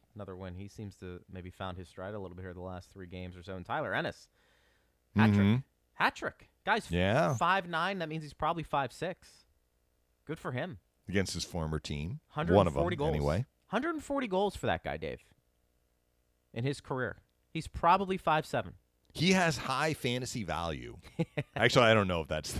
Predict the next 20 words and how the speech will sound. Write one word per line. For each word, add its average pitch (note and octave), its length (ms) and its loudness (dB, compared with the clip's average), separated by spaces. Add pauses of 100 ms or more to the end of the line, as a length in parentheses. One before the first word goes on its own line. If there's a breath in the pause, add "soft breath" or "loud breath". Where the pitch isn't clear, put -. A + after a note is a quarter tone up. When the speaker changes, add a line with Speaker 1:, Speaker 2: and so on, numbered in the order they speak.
Speaker 2:
<laughs> G2+ 120 -2
the B2+ 80 2
case - 300 -2
Speaker 1:
We'll C#4+ 80 2
Speaker 2:
or - 20 8
Speaker 1:
ask A#3 180 8
Speaker 2:
not. G#3+ 80 10
Speaker 1:
Nick. E3 100 6 (120)
Speaker 2:
But F3+ 60 10
when A#3 120 12
we A#3+ 100 12
talk C#4 260 8
to C#4 80 -2
Nick, C#4+ 220 8
Speaker 1:
We'll D#4+ 120 4
Speaker 2:
we D4+ 120 6
Speaker 1:
talk D4+ 160 12
to B3+ 60 4
Speaker 2:
can B3 80 6
Speaker 1:
Nick. F#3 360 6